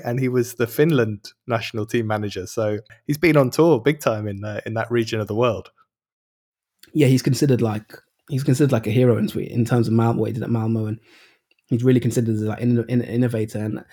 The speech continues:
Speaker 2: I think that's probably, you might agree as well, Henry, like, that's one of the interesting things about, um, following a different league closely is, like, the perceptions you get,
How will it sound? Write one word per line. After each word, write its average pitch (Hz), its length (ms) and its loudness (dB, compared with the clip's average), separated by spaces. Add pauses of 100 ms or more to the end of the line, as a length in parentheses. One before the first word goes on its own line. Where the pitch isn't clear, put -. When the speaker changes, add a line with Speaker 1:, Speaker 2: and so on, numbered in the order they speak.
(220)
Speaker 2:
I 135 100 -2
think 185 180 2
that's 117 140 -6
probably, 117 280 0
you 113 380 -2
might 117 180 0
agree 113 220 0
as 107 100 0
well, 113 120 0
Henry, 110 260 0
like, 107 100 -2
that's 120 240 -4
one 123 100 4
of 120 60 6
the 117 80 4
interesting 113 380 0
things 107 220 -2
about, 110 420 -4
um, 110 340 -6 (640)
following 110 320 2
a 113 40 0
different 113 320 -2
league 113 140 -2
closely 127 360 -2
is, 113 100 0
like, 110 220 -4 (500)
the 120 80 0
perceptions 117 540 0
you 113 80 2
get, 110 240 0